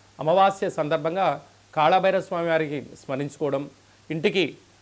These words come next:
ఆ, మంత్రం ద్వారా ఆయనకు స్వాగతం పలకడం, ఇంట్లో కూష్మాండ దీపాన్ని పెట్టడం, ఇంట్లో ఒక ముడుపు కట్టడం వలన గృహంలో ఉండబడిన వాస్తు, నరదృష్టి, శత్రు ప్రభావాలు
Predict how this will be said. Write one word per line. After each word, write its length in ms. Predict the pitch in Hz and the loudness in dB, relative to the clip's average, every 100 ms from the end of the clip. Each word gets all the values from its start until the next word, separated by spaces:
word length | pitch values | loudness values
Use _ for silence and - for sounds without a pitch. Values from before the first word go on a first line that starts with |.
| _ - | _ -8
ఆ, 120 | 147 131 | -2 0
మంత్రం 420 | 147 156 185 170 | 0 0 -2 0
ద్వారా 240 | 175 151 110 135 | 2 2 0 -6
ఆయనకు 200 | 131 131 | -6 -6
స్వాగతం 420 | - 139 135 147 | -4 -4 -2 -4
పలకడం, 460 | 143 135 143 143 147 - _ - | -4 -4 -6 -6 -12 -20 _ -10
ఇంట్లో 220 | 165 160 185 131 | -6 2 2 2
కూష్మాండ 440 | 165 160 190 185 175 | -2 -4 -2 0 0
దీపాన్ని 400 | 139 139 139 139 | 0 -4 -4 -4
పెట్టడం, 420 | 139 120 139 139 147 _ _ _ - | -6 -4 -4 -6 -10 _ _ _ -8
ఇంట్లో 420 | 175 165 190 135 - - - | -4 2 2 2 -2 -10 -4
ఒక 140 | 156 | 0
ముడుపు 320 | 156 147 160 | 0 0 -2
కట్టడం 480 | 196 190 170 151 143 | -2 -2 -2 -2 -2
వలన 460 | 135 156 185 127 127 - _ - 143 | -4 -4 -4 -6 -8 -14 _ -12 -4
గృహంలో 400 | 185 208 202 196 | 0 2 2 0
ఉండబడిన 420 | 180 170 165 151 | 0 -2 -2 -2
వాస్తు, 640 | 113 135 160 - 180 175 - | -2 0 0 -2 -6 -6 -4
నరదృష్టి, 680 | 131 143 147 156 - 160 | -2 -2 -2 -8 -6 -6
శత్రు 300 | 151 135 - | -6 -10 -8
ప్రభావాలు 640 | 127 131 131 131 139 175 | -6 -2 0 0 -2 -4